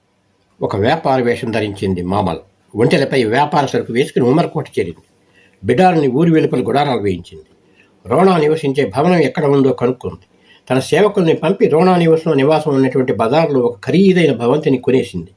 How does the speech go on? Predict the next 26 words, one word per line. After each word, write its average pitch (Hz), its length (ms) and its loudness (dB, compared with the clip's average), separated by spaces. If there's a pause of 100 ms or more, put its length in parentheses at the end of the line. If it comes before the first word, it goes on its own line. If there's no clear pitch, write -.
(540)
తన 131 100 0
మకాం 143 360 0
అక్కడికి 104 260 -6
మార్చింది. 95 480 -8 (440)
నిపుణులైన 165 460 4
ఉద్యోగులను 160 480 2
నియమించి 147 560 0 (260)
విపణి 180 260 2
వీధిలో 156 340 2
వ్యాపారం 135 560 0 (100)
చేయటం 113 240 -2
మొదలుపెట్టింది. 98 520 -6 (460)
ఆమె 131 240 2
వ్యాపారం 160 460 0
కొద్ది 135 260 -6
కాలంలోనే 139 480 0
బాగా 113 360 0
వృద్ధిలోకి 127 460 0
వచ్చి 110 400 -8 (340)
నగరంలో 170 460 4
ఆమె 139 260 2
ఒక 113 260 -4
గొప్ప 139 200 -2
వాణిజ్యవేత్తగా 127 800 -2
పేరు 104 240 -2
తెచ్చుకుంది. 87 480 -16